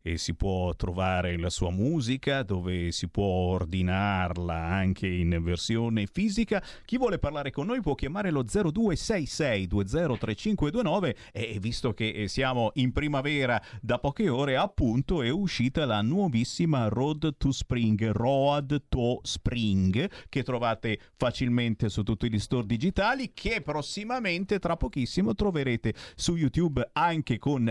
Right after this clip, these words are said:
il video. Per ora c'è soltanto la canzone, ma noi il video l'abbiamo trasmesso perché <laughs> la Fiamma Velo ce lo ha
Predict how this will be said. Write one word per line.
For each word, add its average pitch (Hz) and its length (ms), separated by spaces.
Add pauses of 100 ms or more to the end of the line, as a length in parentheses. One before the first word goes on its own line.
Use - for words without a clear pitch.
il 196 300
video. 135 380
Per 117 160
ora 104 160
c'è 101 160
soltanto 113 460
la 98 100
canzone, 139 500
ma - 140
noi 101 200
il 170 60
video 98 280
l'abbiamo 92 360
trasmesso 123 520
perché 98 320
<laughs> - 460
la 113 120
Fiamma 117 300
Velo 98 320
ce 127 160
lo 113 140
ha 101 120